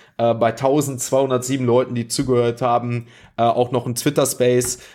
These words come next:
Äh, ja, das Ganze sorgt natürlich dann auch für Auf-, Aufschwung. Also, sie haben sich jetzt noch Seneca zur Rate gezogen.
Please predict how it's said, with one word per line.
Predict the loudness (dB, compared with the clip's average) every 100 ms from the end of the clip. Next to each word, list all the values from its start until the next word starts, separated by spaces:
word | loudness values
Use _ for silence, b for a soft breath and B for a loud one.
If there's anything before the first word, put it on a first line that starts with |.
| B
Äh, | -2 2
ja, | 4
das | 2 0
Ganze | -2 -2 0
sorgt | 0 0
natürlich | -2 -2 -2 -2
dann | -2
auch | 0 -2 -2
für | 0
Auf-, | 0 -2 -2
Aufschwung. | -4 -2 -2 0
Also, | 0 2
sie | 0
haben | 0
sich | -2 -2
jetzt | -2 -2
noch | -4 -2
Seneca | 0 0 0 -2
zur | 0 0
Rate | 0 0 -4
gezogen. | -4 -2 0 -2 -4